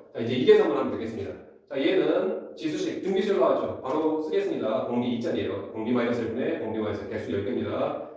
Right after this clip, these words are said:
첫 수는 이의 일 제곱, 이 고요. 자, 지수식 계산했고요. 등비수열로. 그다음 얘는 방식이니까 K 값이니까 이 분의 개수, 개수 플러스 일 해서 최종 연산을 해내시면 원하는 답이 얻어지겠죠. 자,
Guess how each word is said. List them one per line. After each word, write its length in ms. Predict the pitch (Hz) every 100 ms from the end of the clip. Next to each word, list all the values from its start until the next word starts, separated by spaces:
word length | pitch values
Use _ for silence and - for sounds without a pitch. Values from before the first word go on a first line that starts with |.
| -
첫 120 | 165
수는 260 | 170 165 -
이의 180 | - -
일 80 |
제곱, 320 | 98 - - -
이 140 | 113
고요. 180 | 98 76 - - - _ _ _
자, 80 | 117
지수식 380 | 127 123 - -
계산했고요. 400 | 131 123 123 107
등비수열로. 640 | 123 123 107 - - 107 98
그다음 160 | 101
얘는 440 | 98 104 127 - -
방식이니까 640 | 113 123 117 107 101 -
K 220 | 190 196
값이니까 480 | 127 - - - -
이 180 | 117 117
분의 420 | 107 101 - - - - -
개수, 560 | 110 101 - 147 160 -
개수 260 | - - -
플러스 220 | 110 98
일 220 | - - - - -
해서 720 | 135 131 139 - - - -
최종 500 | - 185 185 185 175
연산을 800 | 113 113 113 113 113 - - - - - -
해내시면 1000 | 185 190 190 123 123 120 123 135 - - -
원하는 320 | 117 107 104
답이 180 | 104 98 - -
얻어지겠죠. 480 | 104 113 101 101 98 - - _ _ _ _ _ - - - - - -
자, 500 | 113 127 - -